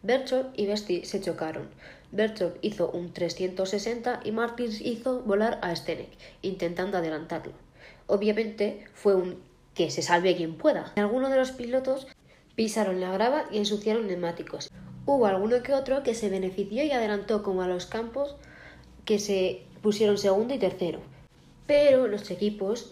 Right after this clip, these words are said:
de el Trident, el Prema y el Art se despedían de la carrera.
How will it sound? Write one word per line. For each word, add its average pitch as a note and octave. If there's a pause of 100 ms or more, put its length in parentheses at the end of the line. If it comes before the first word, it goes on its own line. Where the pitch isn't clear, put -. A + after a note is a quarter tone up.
de E3+
el D#3
Trident, G3
el E3+
Prema F#3
y E3
el F3+
Art A3+ (340)
se C#4
despedían G#3
de G#3
la E3
carrera. D#3+